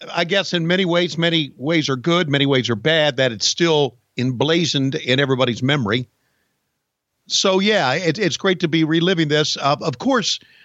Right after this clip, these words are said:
uh, uh, to all of our fans, uh, thank you for listening to us in twenty seventeen. Uh, and this, uh, of course, uh, is our last one of twenty seventeen, because the next time we hit the,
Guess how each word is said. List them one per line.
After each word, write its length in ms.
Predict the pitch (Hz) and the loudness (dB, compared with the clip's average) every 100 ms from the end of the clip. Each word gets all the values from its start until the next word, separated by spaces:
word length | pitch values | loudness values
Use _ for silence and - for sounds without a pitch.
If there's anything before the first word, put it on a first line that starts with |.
| - - | -16 -4
uh, 220 | 135 143 - _ _ | -2 -2 -10 _ _
uh, 200 | 165 139 147 _ - | -2 -2 -2 _ -4
to 140 | 196 | 0
all 180 | 208 262 | 2 2
of 80 | 220 | 2
our 140 | 170 | 0
fans, 680 | - 190 165 120 123 - - _ - | 0 0 2 0 -2 -6 -10 _ -8
uh, 220 | 120 120 | -2 0
thank 300 | 123 202 226 | 0 -2 0
you 100 | 185 | -2
for 160 | 156 143 | 0 0
listening 320 | 165 170 160 | 0 0 0
to 140 | 147 | 2
us 260 | 143 143 - | 0 0 -2
in 120 | 120 | -4
twenty 300 | - 165 151 | -2 -2 0
seventeen. 720 | 131 147 123 110 151 151 147 131 _ _ _ _ _ _ | 0 -2 -2 -2 0 0 0 -4 _ _ _ _ _ _
Uh, 380 | 113 120 120 127 139 | -2 2 2 0 0
and 180 | 131 | -2
this, 360 | 131 175 - - | 0 0 0 0
uh, 160 | 143 135 | 2 0
of 120 | 127 | -2
course, 440 | 156 151 123 - | -2 0 -2 -2
uh, 220 | 127 123 110 - _ _ | 0 0 -2 -8 _ _
is 180 | - 131 | -4 0
our 140 | 147 139 | 0 2
last 420 | 139 165 180 - | 2 0 0 -4
one 420 | 156 214 165 143 | -2 0 0 0
of 100 | 143 | -4
twenty 280 | - 165 156 | -4 -4 -2
seventeen, 680 | 131 170 151 131 247 208 143 | -2 -2 -2 -4 0 0 0
because 260 | 135 147 | 0 0
the 60 | 127 | 0
next 240 | 160 175 | -2 -2
time 260 | - 156 151 | -2 0 0
we 120 | 139 | 0
hit 180 | 143 143 | 0 0
the, 280 | 135 135 | 0 0